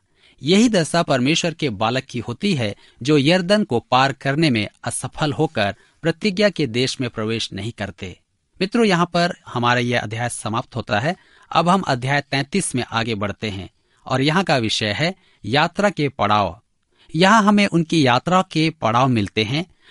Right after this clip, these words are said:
हम पहले ही बता चुके हैं कि उनकी चालीस वर्ष की घुमंकड़ यात्रा की घटनाओं के लिखित प्रमाण नहीं मिलते हैं,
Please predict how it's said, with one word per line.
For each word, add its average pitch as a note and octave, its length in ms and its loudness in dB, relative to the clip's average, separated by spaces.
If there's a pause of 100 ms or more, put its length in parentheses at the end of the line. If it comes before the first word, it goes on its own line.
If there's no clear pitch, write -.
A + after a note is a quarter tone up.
(120)
हम D#3+ 140 4
पहले F#3 360 4
ही G#3+ 80 6
बता C#3+ 240 0
चुके D#3 340 -4
हैं E3 160 0
कि E3 100 -4
उनकी C3 460 -4
चालीस E3+ 460 -2
वर्ष C3 260 -2
की G2 260 -4 (300)
घुमंकड़ D#3+ 580 2
यात्रा B2+ 440 0
की C#3+ 180 -4
घटनाओं B2 480 -4
के F#2 300 -4 (180)
लिखित E3+ 340 -2
प्रमाण B2+ 420 4
नहीं B2+ 280 0
मिलते A2 380 -2
हैं, F#2+ 240 -8